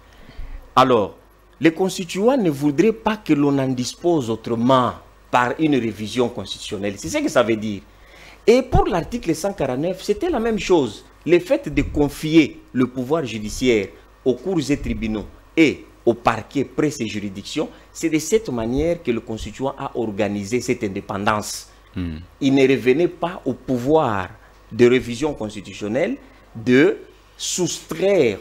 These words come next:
Speaker 1: ou de réviser cette disposition pour déstructurer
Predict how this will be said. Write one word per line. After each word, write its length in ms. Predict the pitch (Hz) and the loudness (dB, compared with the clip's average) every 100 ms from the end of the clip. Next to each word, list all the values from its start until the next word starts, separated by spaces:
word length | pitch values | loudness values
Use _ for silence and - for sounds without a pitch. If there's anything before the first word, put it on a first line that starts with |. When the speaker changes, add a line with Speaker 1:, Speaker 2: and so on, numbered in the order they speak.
| - | -6
Speaker 1:
ou 100 | 208 | 0
de 140 | 160 | 2
réviser 580 | 143 147 131 131 139 196 | 4 4 2 -2 -2 -2
cette 260 | 202 170 127 | 0 -4 -4
disposition 720 | 113 - 107 104 - 147 - - - | -12 -6 -6 -6 -4 -4 -4 -12 -8
pour 240 | - 254 190 | 0 2 0
déstructurer 1400 | 117 131 165 165 - 170 175 - - 170 170 226 330 | -4 4 4 4 -14 -12 -12 -12 -6 -2 2 2 0